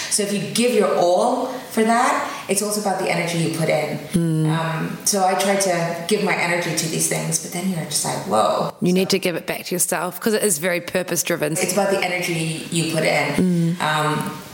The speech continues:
Speaker 1: and that's why I, I get asked to do a lot of public speaking or, uh, get asked to support causes, because if you ask me to do something, I will one hundred percent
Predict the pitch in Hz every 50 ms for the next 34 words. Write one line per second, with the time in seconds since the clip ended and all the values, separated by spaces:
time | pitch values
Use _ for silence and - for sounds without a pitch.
0 | - - 240 247 262 269 277 277 254 240 226 220 214 208 - - - 185 185 -
1 | 196 196 190 185 180 - - 170 160 185 180 175 175 165 165 170 165 165 170 165
2 | - - 294 285 294 269 240 233 226 208 202 196 196 190 185 180 180 180 180 175
3 | 175 180 - - - - 165 165 160 156 156 160 160 156 180 170 175 160 160 165
4 | - - 170 - 180 165 175 180 160 - - - 220 226 226 214 220 214 202 202
5 | 202 - - - - - - 220 220 - - 214 214 214 208 202 208 - - 202
6 | 185 190 190 - 196 190 - 190 190 175 - 208 202 196 175 165 170 175 - 202
7 | 196 196 196 - 185 180 180 180 175 165 165 170 160 156 175 180 185 185 180 -
8 | 185 175 165 170 175 160 - 165 156 156 156